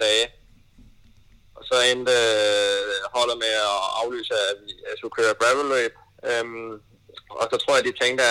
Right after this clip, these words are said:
at det var fint nok egentlig, at jeg lige startede lidt senere med, med et mindre løb, så jeg stadig havde en, en, øh, en fin, øh, forårspause, uden at, at sådan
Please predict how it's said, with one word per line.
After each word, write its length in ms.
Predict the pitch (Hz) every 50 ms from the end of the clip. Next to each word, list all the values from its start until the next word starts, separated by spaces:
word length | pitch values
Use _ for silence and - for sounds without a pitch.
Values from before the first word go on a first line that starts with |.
| 110
at 80 | 113 - -
det 80 | 120 117
var 140 | 117 117 - 139
fint 120 | 127 117 113
nok 120 | 113 117
egentlig, 220 | 120 117 110 113 110
at 40 |
jeg 80 | 107 110
lige 160 | 117 117 -
startede 300 | 113 110 117 117 117 117
lidt 140 | 117 113 - -
senere 280 | 117 113 113 117 117 117 117
med, 80 | 110 110 107 110
med 80 | 113 107
et 100 | 107 113
mindre 160 | 110 110 123 113
løb, 120 | 113 113 107
så 100 | - - 110 - - 113
jeg 120 | 110 107 -
stadig 240 | 120 110 113 117 113 113
havde 200 | 104 104 110 113 113 113
en, 80 | 104 101 _ _ _ _ _ _ _ _ _ _ _ _ _ _ _ -
en, 80 | 113 110 107
øh, 60 | 104 95 104
en 60 | 107 - -
fin, 180 | 120 113 107 107 104
øh, 60 | 101 -
forårspause, 640 | - 98 98 110 110 - - - 95 95 101 98 - 101
uden 140 | 101 104 104 104 98
at, 60 | 92 90 -
at 40 | 101 -
sådan 180 | 107 101 95 -